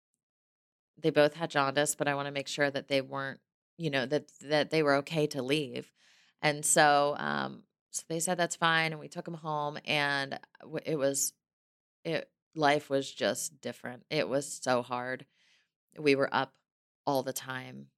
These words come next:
We, um, we both,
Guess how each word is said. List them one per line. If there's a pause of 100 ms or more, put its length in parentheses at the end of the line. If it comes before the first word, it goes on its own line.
(140)
We,
um, (760)
we
both,